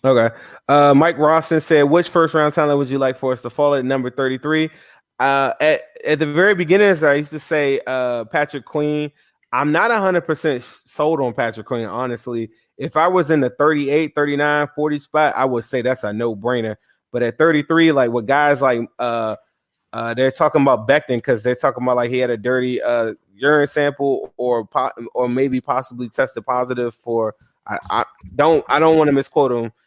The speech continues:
and I don't wanna say the wrong thing, but just read up on it. It's someone like that that's already looking at a top ten, top fifteen type of thing, could drop down fifteen spots, someone like that, because they're scared about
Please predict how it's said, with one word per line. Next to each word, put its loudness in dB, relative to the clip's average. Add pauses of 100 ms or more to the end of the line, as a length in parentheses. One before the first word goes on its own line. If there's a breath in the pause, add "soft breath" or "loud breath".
and -10
I -2
don't 0
wanna -2
say -2
the -2
wrong -2
thing, -4
but -10
just -8
read -2
up 0
on -4
it. -6 (280 soft breath)
It's -8
someone 4
like 0
that 2
that's -2
already 2
looking -4
at -2
a -6 (460)
top -4
ten, -4
top -4
fifteen -4
type -4
of -10
thing, -2
could -6
drop -2
down 0
fifteen -4
spots, -2
someone -2
like -2
that, -2
because -2
they're -6
scared -4
about 0